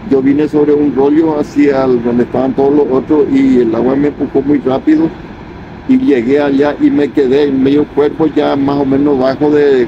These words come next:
para perderme. Y ahí comencé a hacer esfuerzo y salí otra vez afuera.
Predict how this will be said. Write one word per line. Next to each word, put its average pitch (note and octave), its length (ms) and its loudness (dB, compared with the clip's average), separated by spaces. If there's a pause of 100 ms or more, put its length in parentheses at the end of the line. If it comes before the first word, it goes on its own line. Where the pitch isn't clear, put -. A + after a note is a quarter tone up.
para D#3+ 160 -2
perderme. A2+ 460 0 (580)
Y C3 80 2
ahí B2 220 0
comencé D#3 360 -2
a D3+ 100 0
hacer D#3 260 -2
esfuerzo D3+ 600 -2
y C#3+ 120 2
salí C3 460 0
otra D3 260 0
vez C3+ 140 2
afuera. G#2 360 -2